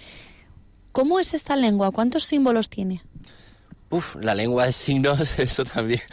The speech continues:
Speaker 2: es bastante complicado. Eh, pues, en general, el concepto es que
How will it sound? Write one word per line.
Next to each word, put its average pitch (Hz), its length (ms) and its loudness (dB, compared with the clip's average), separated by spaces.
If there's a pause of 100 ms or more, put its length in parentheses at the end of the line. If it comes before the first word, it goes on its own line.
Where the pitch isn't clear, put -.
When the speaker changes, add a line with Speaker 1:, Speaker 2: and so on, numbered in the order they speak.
(380)
Speaker 2:
es 117 160 -4
bastante 104 880 2
complicado. 104 840 -2
Eh, 87 480 0 (220)
pues, 90 680 -6
en 87 160 -10
general, 98 640 -2 (760)
el 85 760 -4
concepto 90 640 -6
es 104 180 0
que 82 200 -12